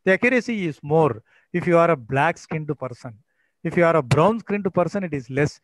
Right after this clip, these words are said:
If you are a white skinned person, even the accuracy is very less. So it all depends on, you know, what kind of, even the ethnic issues are there.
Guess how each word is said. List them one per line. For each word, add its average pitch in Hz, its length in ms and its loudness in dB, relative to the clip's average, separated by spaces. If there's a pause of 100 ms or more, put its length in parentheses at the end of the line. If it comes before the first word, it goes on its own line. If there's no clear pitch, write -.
(300)
If 160 140 -2
you 160 100 2
are 156 120 2
a 156 80 0
white 135 340 0
skinned 180 300 -6
person, 175 320 -4
even 170 220 -4
the 151 80 0
accuracy 143 480 -8
is 123 100 -14
very 123 240 -16
less. 117 280 -20 (360)
So 226 100 2
it 202 140 4
all 226 180 4
depends 202 380 0
on, 190 280 -2 (480)
you 180 60 -4
know, 175 120 2
what 160 240 2
kind 180 200 -4
of, 143 120 -2
even 175 240 -2
the 139 160 0
ethnic 214 320 -2
issues 170 380 -6
are 131 200 -6
there. 127 200 -4